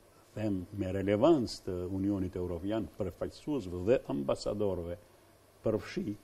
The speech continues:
edhe ambasadorin e, e Hollandës, ë, thonë se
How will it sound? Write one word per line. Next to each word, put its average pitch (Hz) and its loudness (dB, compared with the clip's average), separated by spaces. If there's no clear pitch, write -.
edhe 139 8
ambasadorin 95 2
e, 90 0
e - -2
Hollandës, 139 4
ë, 107 0
thonë 165 8
se 131 6